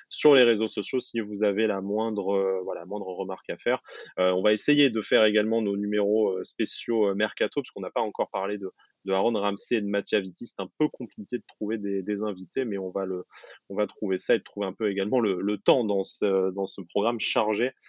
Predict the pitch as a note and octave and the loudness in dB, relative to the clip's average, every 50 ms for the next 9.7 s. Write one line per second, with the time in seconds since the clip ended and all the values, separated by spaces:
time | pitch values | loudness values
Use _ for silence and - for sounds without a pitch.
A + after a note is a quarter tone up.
0 | - - - _ _ _ - - - D3 C#3 - C3 A#2+ G2+ - C3 C3+ C3 A#2+ | -20 -20 -20 _ _ _ -4 2 4 4 6 6 4 0 2 2 2 2 2 2
1 | A2 - - A#2+ A2 A2 G#2 F#2 G#2 A2+ B2 A2+ G2+ - - G#2+ G2+ G2+ G2 F#2 | 0 0 2 4 4 4 4 4 4 4 6 6 4 4 2 0 0 2 2 2
2 | F#2+ A2+ A2+ G#2 F#2+ - - A2 G2 G2 G2+ G2 F#2 F#2+ F#2+ F#2+ F#2+ F#2+ - A#2+ | 2 0 0 0 -2 -2 -4 -4 -2 0 0 0 -2 -2 -4 -6 -6 -4 -2 -2
3 | G#2+ - - - - - A#2+ G#2+ A2+ G#2+ - - A#2+ G#2+ G#2+ G#2+ - - - A2+ | -2 -2 -4 -10 -10 -8 -4 -2 -2 -2 -2 -4 -4 -2 -2 -2 -2 -2 -4 -2
4 | G#2+ G#2 A2 G#2+ G#2 G2 - - - C3+ C#3 - _ - _ _ _ _ - F#2+ | -2 -2 -2 -2 -2 -4 -4 -4 -4 -4 -4 -6 _ -20 _ _ _ _ -4 -4
5 | G2 G2 - - C#3 C3 - - - B2 B2 A#2+ A2+ A2+ A2+ A#2 B2 B2+ A#2 - | -4 -2 0 2 0 0 2 2 4 4 4 4 4 2 0 0 0 0 -2 -2
6 | - - B2 A2 - A2+ G#2+ - - G#2+ G#2+ G#2+ G#2 G2+ G#2 G#2 G#2 G#2 A#2 A#2+ | -4 -4 -4 -2 -2 -4 -4 -2 0 0 0 0 0 -2 -2 -2 -2 -2 -2 -4
7 | A2+ - - A#2 G#2+ G#2 G2 F#2 - - A2+ A2+ B2 B2 A2 G2 E2 - - - | -2 0 2 2 2 2 0 -4 -4 -4 -2 0 0 0 0 -2 -4 -6 -10 -10
8 | G#2 G#2 G2 - - F2 F2+ - G2+ F2 F2+ E2+ - G2 F#2 - F#2+ F#2 G#2 A#2 | -10 -10 -10 -10 -12 -12 -10 -8 -6 -6 -6 -8 -10 -14 -14 -12 -10 -8 -8 -8
9 | A2 - - - - G2 F#2 F#2+ F#2 F2+ F#2+ G2 A2 B2 | -10 -12 -10 -6 -6 -4 -4 -4 -8 -6 -2 -2 -2 -2